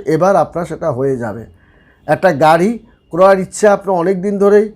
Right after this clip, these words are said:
সেই ইচ্ছাটা শক্তিটাও আপনার পূরণ হয়ে যাবে। নতুন চাকরি বাকরি পাওয়ার জন্য আপনি অনেক পরীক্ষাপাতি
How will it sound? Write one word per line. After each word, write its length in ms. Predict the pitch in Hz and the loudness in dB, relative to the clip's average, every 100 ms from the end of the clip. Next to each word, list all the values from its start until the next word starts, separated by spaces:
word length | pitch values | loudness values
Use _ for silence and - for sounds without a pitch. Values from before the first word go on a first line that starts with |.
| _ _ | _ _
সেই 200 | 170 165 | -2 -2
ইচ্ছাটা 320 | 165 196 180 | -2 -4 -4
শক্তিটাও 420 | 180 - 190 190 | -8 -8 -2 2
আপনার 280 | 160 - 190 | 2 0 -8
পূরণ 360 | - 156 165 | -6 -4 -4
হয়ে 240 | 165 135 131 | -2 -2 -2
যাবে। 260 | 127 - 117 _ _ _ 123 | -6 -10 -16 _ _ _ -4
নতুন 380 | 151 180 202 196 | 0 2 2 2
চাকরি 380 | 170 160 196 | 2 0 0
বাকরি 480 | 190 202 202 208 202 _ _ | 0 -2 -2 -6 -6 _ _
পাওয়ার 340 | 156 196 254 196 | 2 4 4 2
জন্য 240 | 208 185 | -2 -2
আপনি 220 | 170 170 | -4 -4
অনেক 360 | 170 214 226 - _ _ - | -4 -2 -4 -6 _ _ -8
পরীক্ষাপাতি 640 | 175 214 214 202 196 190 | -2 -2 0 -2 -2 -6